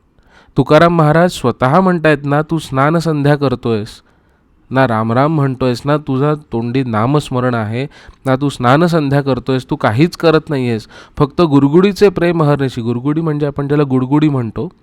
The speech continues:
थोडक्यात व्यसन, व्यसनांचं प्रेम अहर्निशी.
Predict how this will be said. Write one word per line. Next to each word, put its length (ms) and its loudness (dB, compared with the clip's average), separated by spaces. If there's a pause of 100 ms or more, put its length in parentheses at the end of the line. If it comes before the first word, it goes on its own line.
(1300)
थोडक्यात 440 0
व्यसन, 440 -2 (1600)
व्यसनांचं 720 2
प्रेम 400 2
अहर्निशी. 600 2